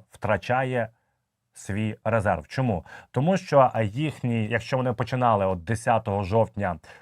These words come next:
активно штурмувати Авдіївку, в них була техніка. Але нагадаю вам, ми просто таки знищили величезну кількість, більше ста двадцяти п'яти офіційно зафіксованих,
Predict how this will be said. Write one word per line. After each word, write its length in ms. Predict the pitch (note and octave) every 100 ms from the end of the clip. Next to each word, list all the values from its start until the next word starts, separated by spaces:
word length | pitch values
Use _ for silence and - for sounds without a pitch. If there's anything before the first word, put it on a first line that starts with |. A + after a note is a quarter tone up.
| - - G2 F#2 F2+ -
активно 720 | A#2 - C3 A#2 G2+ F#2+ F2+
штурмувати 600 | - - G#2+ G#2+ G#2+ F#2+
Авдіївку, 640 | G#2+ A2 D#3+ F#3 E3+ B2+ G#2+ -
в 60 |
них 200 | A2 C3
була 240 | F#2 G#2+ A#2+
техніка. 460 | A2+ F2+ - E2+
Але 160 | G2 B2+
нагадаю 380 | A#2 B2+ C3+ C#3
вам, 300 | D3+ D#3 -
ми 160 | A2 A#2
просто 280 | B2+ -
таки 320 | A2+ A#2 B2 G#2+
знищили 720 | A2 B2 A#2 - G2 F#2+ F2 - _
величезну 720 | A2+ C#3+ F#3 F#3 D#3 C3+ - G#2+
кількість, 400 | C#3+ C3+ G2 E2+
більше 360 | B2 - A#2
ста 320 | G#2+ - A#2
двадцяти 400 | G2+ A2 A2+ A2+
п'яти 360 | G#2+ A2 - F#2+ D#2+ -
офіційно 480 | - F#2+ - G#2+ F#2
зафіксованих, 760 | F#2+ G2 - A2 F#2 F2